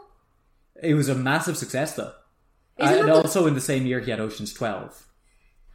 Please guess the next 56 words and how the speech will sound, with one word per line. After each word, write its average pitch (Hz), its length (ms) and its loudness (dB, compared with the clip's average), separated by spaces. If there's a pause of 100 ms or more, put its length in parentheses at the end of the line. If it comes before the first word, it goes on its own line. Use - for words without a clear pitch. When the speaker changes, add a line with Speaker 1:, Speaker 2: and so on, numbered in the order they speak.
(180)
Speaker 2:
I 277 160 0
th-, - 220 -8
um, 262 320 0
mm, 262 540 -10
Troy 349 220 4
was 370 120 2
a 359 40 2
massive 311 280 -2
success, - 300 -6
but 240 100 -2
I 233 80 -2
don't 269 340 -2
think 240 360 -8
people, 208 440 -6 (160)
that's 370 220 -2
the 392 100 -2
one 339 140 -2
with 294 100 -12
Colin 240 680 -8 (760)
Farrell, 254 340 -2
right? 143 100 -2
Speaker 1:
Yes, 113 220 -4
I 123 60 -4
think 117 220 -2
so. 104 240 -2
Speaker 2:
But 269 180 0
don't 320 180 0
people 349 160 0
think 302 140 -4
that 262 100 -4
movie's 233 300 -6
shit? - 600 -10
Speaker 1:
Do 123 120 -4
they? 247 200 0 (180)
Speaker 2:
Oh. 233 180 2
Speaker 1:
I 139 80 2
haven't 147 260 0
seen 110 200 -6
it. 101 100 -6
Speaker 2:
No, 254 80 -4
supposing 277 280 -2
that 247 100 -4
movie 233 240 -4
is, 214 100 -8
like, 202 120 -6
Speaker 1:
Um, 208 360 -4 (240)
Speaker 2:
like, 240 280 -6 (580)
Speaker 1:
so 170 300 -2
I 156 100 2
don't 214 240 4
feel 208 260 -2
comfortable 143 600 0
calling 127 380 -2
it 117 100 -2
a 104 40 -2
valley, 104 520 -4